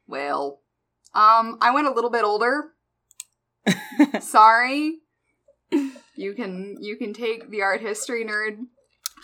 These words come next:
Speaker 2: No, no, no,
Speaker 1: out
Speaker 2: no.
Speaker 1: of,
Speaker 2: I meant
Speaker 1: oh.
Speaker 2: with what you know about Native American
Speaker 1: Oh, sorry.
Speaker 2: folklore.
Speaker 1: I'm dumb, but yes, you are
Speaker 2: Yeah.
Speaker 1: correct.
Speaker 2: Uh, because again, that's what, that's what's available in surface level stories that are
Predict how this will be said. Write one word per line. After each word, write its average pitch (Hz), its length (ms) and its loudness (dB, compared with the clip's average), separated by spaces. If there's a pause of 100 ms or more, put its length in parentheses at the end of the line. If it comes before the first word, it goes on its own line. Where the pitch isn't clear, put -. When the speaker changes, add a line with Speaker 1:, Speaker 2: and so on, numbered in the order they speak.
(220)
Speaker 2:
No, 269 160 8
no, 269 120 8
no, 269 80 8
Speaker 1:
out 247 60 6
Speaker 2:
no. 226 120 8
Speaker 1:
of, - 80 4
Speaker 2:
I 220 100 6
meant 208 300 4
Speaker 1:
oh. - 80 -20
Speaker 2:
with 196 220 2
what 180 160 6
you 185 100 0
know 170 140 4
about 156 220 6
Native 165 220 0
American 302 240 8 (200)
Speaker 1:
Oh, 254 640 10
sorry. 202 400 6
Speaker 2:
folklore. 156 420 2
Speaker 1:
I'm 208 400 2 (840)
dumb, 190 460 6 (380)
but 196 160 -6
yes, - 680 -4
you 190 200 -4
are 196 200 2
Speaker 2:
Yeah. - 80 -16 (140)
Speaker 1:
correct. - 640 -2 (200)
Speaker 2:
Uh, 262 140 8 (100)
because 311 280 4
again, 277 280 8
that's 226 340 6
what, 285 240 2 (100)
that's 233 480 6
what's 202 380 4
available 156 720 2
in 160 460 0
surface 175 500 0
level 160 220 2
stories 156 600 -2
that 156 180 2
are 165 380 0